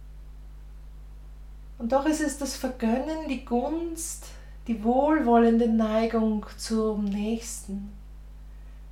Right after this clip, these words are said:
Sie ist das Zeichen dafür, dass unser Herz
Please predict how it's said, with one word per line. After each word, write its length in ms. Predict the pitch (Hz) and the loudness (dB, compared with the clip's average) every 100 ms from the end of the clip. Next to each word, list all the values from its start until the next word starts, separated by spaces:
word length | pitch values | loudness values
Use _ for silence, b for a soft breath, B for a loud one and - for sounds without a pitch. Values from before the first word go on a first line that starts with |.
| - | -6
Sie 80 | 254 | -4
ist 140 | - | 0
das 180 | 320 - | -2 0
Zeichen 460 | 240 233 262 269 233 | 4 6 4 2 2
dafür, 440 | 233 - 220 214 - - - - - - - - | 0 0 -2 -2 -6 -14 -16 -16 -16 -16 -16 -14
dass 180 | - 226 | -6 2
unser 220 | 233 226 | 4 6
Herz 680 | 220 196 202 226 - - - | 4 2 0 0 -2 -8 -10